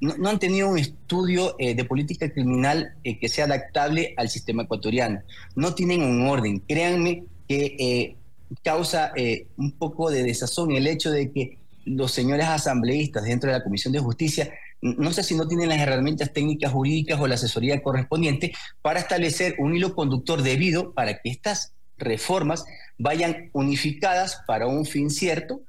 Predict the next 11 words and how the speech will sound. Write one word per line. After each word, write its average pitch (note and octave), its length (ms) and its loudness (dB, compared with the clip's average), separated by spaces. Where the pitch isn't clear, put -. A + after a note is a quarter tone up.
dicen B2 400 0
ellos, B2+ 240 2
son C3 240 0
para B2 200 2
erradicar A#2+ 420 0
un C3 120 0
poco C3+ 200 -2
más A#2+ 160 2
la A#2+ 80 2
delincuencia A2+ 400 0
organizada, D3 440 2